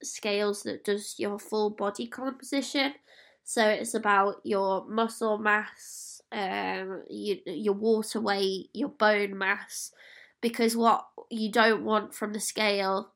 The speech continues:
is to, it to tell you that you're overweight when actually you're really hefty, full of muscle. So in, in any case, from my situation, because I've got the body composition, I know where I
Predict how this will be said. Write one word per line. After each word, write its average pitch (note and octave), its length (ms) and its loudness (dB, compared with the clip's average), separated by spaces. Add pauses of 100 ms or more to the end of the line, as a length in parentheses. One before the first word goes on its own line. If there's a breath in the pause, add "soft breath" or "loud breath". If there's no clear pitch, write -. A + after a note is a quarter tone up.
is G#3 540 -2 (760)
to, A#3 80 -2 (100)
it - 180 -4
to - 120 -16
tell A3 320 0
you G3+ 240 -2
that F3+ 220 -4
you're G3+ 200 0
overweight G#3 600 0
when G3+ 160 -4
actually G3+ 380 -4
you're F#3 280 -6
really F#3 440 -2
hefty, G3 420 -6
full G3 240 -4
of G3 80 -6
muscle. G3 580 -4 (540 loud breath)
So A3 540 6 (560)
in, A3 420 4
in A#3+ 140 4
any B3 220 8
case, A3 520 0 (420)
from A#3+ 200 0
my A#3+ 160 6
situation, A3 580 -2
because A#3 300 -2
I've A3+ 140 0
got A3 160 -2
the G#3+ 40 -6
body G#3+ 240 -2
composition, G#3+ 640 -4
I G3 100 2
know G3+ 520 0
where G3+ 340 0
I G3+ 120 0